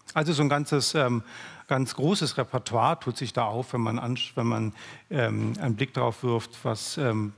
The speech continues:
passiert da alles im Bereich bioinspirierte Robotik. Und Neurorobotik ist da jetzt eben eines davon, wo man,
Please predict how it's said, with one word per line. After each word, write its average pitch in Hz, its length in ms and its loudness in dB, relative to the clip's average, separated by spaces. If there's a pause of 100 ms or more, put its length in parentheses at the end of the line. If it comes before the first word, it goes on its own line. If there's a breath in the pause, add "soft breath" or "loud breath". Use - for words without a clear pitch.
(100)
passiert 135 420 -2
da 120 140 2
alles 117 320 0
im 120 80 -2
Bereich 110 400 -2
bioinspirierte 120 800 -2
Robotik. 123 500 -2
Und 123 100 -2
Neurorobotik 127 720 0 (460 loud breath)
ist - 240 -2
da 117 60 2
jetzt 110 300 -2
eben 120 220 -2
eines 135 600 0
davon, 120 560 2
wo 120 80 0
man, 113 300 2